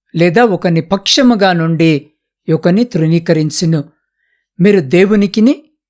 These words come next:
సిరికిని దాసులుగా నుండనేరరు" అని చెప్పబడినట్లుగా, ఒక్క మాటలో చెప్పాలంటే, ఈరోజు ఎవరికి ఏది ముఖ్యమైందో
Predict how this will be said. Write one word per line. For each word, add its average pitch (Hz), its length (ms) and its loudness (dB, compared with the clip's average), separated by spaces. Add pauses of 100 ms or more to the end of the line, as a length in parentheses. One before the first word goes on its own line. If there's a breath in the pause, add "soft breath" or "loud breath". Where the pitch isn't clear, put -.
(400)
సిరికిని 247 640 0
దాసులుగా 175 680 0
నుండనేరరు" 156 880 -2 (440)
అని 165 180 0 (100)
చెప్పబడినట్లుగా, 170 840 -2 (720)
ఒక్క 185 200 -2
మాటలో 220 580 2 (300)
చెప్పాలంటే, 165 840 -2 (400)
ఈరోజు 185 720 0 (500)
ఎవరికి 208 540 0
ఏది 190 420 2
ముఖ్యమైందో 175 720 0